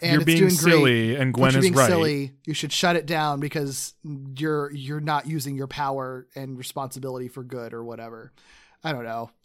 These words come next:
Speaker 1: <laughs>
Speaker 2: You don't have
Speaker 1: They
Speaker 2: power because you don't have responsibility. <laughs>
Speaker 1: Sure, that's how it works.
Speaker 2: See, it
Speaker 1: Like,
Speaker 2: all gets
Speaker 1: come on.
Speaker 2: muddy. I feel like
Speaker 1: It
Speaker 2: this
Speaker 1: doesn't
Speaker 2: just
Speaker 1: make any
Speaker 2: validates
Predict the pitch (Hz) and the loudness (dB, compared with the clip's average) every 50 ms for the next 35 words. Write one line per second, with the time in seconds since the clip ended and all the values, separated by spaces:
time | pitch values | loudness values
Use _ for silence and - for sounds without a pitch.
0 | - - 185 185 - 143 147 160 170 165 139 139 165 202 247 - 151 120 117 110 | -8 -8 -8 -6 -2 0 2 4 4 4 4 4 4 4 4 4 4 6 6 4
1 | 110 110 117 110 127 110 123 127 120 117 113 117 110 - 127 117 110 117 123 139 | 4 2 0 0 -2 0 0 2 2 2 0 -2 -4 -4 -4 -4 -4 -4 -4 -4
2 | 143 113 92 92 - _ _ _ - - - 370 415 - 151 453 - - 440 440 | -4 -4 -8 -12 -16 _ _ _ -6 -2 2 4 4 6 6 6 6 6 2 2
3 | - 480 - - 554 480 190 175 165 160 151 151 - - 160 170 208 208 208 - | 4 0 0 2 2 2 2 4 2 2 0 -2 -6 -4 2 6 6 6 6 4
4 | 165 165 147 143 143 139 135 143 135 131 135 - - - 247 277 285 339 381 403 | 0 0 0 0 -4 -6 -6 -6 -6 -6 -8 -10 -6 0 2 4 6 6 6 8
5 | 392 415 - 277 269 277 320 381 381 339 269 202 170 185 214 202 208 208 - 285 | 6 4 4 4 4 4 6 6 6 4 4 4 4 4 4 2 0 2 2 2
6 | 311 294 220 294 247 165 156 - - 185 175 165 160 180 208 220 202 | 2 2 2 2 0 2 0 0 0 4 4 6 6 8 6 6 6